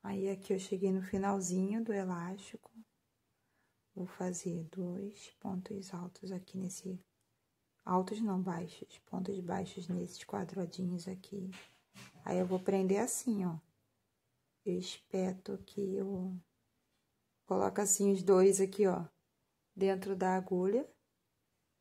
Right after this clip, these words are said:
E puxo um ponto baixo aqui, ó. Aí, vai ficar preso aqui.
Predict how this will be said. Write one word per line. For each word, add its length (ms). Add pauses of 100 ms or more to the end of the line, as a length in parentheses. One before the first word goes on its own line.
(540)
E 100
puxo 360
um 40
ponto 360
baixo 500
aqui, 340
ó. 80 (1040)
Aí, 80
vai 140
ficar 240
preso 420
aqui. 340